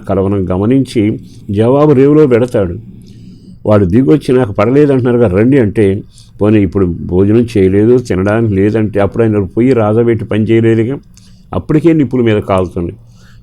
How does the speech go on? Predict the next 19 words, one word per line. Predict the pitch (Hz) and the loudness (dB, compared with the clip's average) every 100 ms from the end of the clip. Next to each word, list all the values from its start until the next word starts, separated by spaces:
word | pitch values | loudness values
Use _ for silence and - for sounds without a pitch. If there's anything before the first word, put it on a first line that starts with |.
| 87 | -2
నీ | 90 | -2
కొరకు | 95 98 95 | 0 -2 -2
దేవుడు | 90 98 101 98 107 113 113 - - | 0 0 2 0 0 -2 -6 -20 -8
మేలులు | 85 101 107 104 | -2 2 2 2
సిద్ధపరిచాడు, | 101 98 110 107 90 85 90 82 - - - - | 0 -4 -2 -2 -2 -4 -8 -10 -12 -20 -14 -4
ఆశీర్వాదాలు | 98 113 117 107 98 | -2 0 0 2 2
మూటగట్టాడు, | 90 101 104 101 90 - 85 82 - - - - | 0 -2 -2 -2 -2 -2 -4 -6 -12 -20 -12 -2
అడగక | 98 113 123 | 2 4 2
మునిపి | 117 120 117 | 2 0 0
అక్కరలు | 95 - 113 110 | -4 0 2 2
ఎరిగినవాడు, | 101 107 110 98 90 80 - - - 92 | 2 2 0 0 -2 -4 -10 -20 -10 -2
నీ | 92 | -2
మనసు | 92 107 110 | 0 -2 0
ఎరిగినవాడు, | 95 92 92 92 107 98 113 127 - - | 0 0 0 2 2 2 0 -4 -14 -4
ముందుగా | 104 120 143 113 | 0 2 2 2
అన్ని | 101 131 | 0 2
ఏర్పాట్లు | 139 113 107 98 92 | 2 2 0 -2 -2
నీకు | 95 90 | -2 -2
సిద్ధం | - 85 107 | -4 -2 0